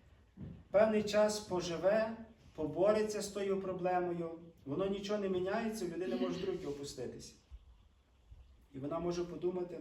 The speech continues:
«Ну, для чого мені вже боротись, молитись, просити, нічого і так не міняється». Не треба цього робити, брати і сестри. Ви знаєте, у Бога на все свій час є. Так як я казав на початку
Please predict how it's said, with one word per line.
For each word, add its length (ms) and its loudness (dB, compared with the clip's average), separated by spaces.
«Ну, 160 -2
для 160 -2
чого 320 0
мені 280 -2
вже 240 -4
боротись, 840 0
молитись, 580 2
просити, 500 -6
нічого 380 -6
і 40 -10
так 260 -6
не 60 -10
міняється». 560 -10
Не 80 -4
треба 340 2
цього 280 -8
робити, 340 -10
брати 260 -16
і 40 -16
сестри. 340 -20
Ви 80 -10
знаєте, 300 0
у 60 0
Бога 300 2
на 100 0
все 240 -4
свій 280 -2
час 400 -6
є. 140 -10
Так 160 -10
як 100 -6
я 80 -2
казав 320 -2
на 80 2
початку 600 -6